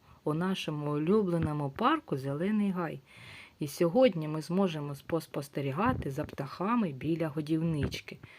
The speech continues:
Давайте подивимось, чи багато птахів шукають тут корму. Так, звичайно,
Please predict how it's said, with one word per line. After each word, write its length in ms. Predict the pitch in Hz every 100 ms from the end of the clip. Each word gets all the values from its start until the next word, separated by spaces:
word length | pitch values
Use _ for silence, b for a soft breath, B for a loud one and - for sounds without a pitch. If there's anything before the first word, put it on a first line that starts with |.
| B B B B -
Давайте 460 | 143 220 302 247
подивимось, 920 | 202 196 156 143 147 143 - - - _ _ _
чи 140 | - 131
багато 500 | 135 147 311 359 180
птахів 580 | - 143 139 196 285
шукають 540 | - 151 - 156 156 165
тут 240 | 175 170
корму. 540 | - 156 139 131 127 131 _ B B B B _
Так, 320 | - 269 262 -
звичайно, 800 | 220 269 - 196 190 185 190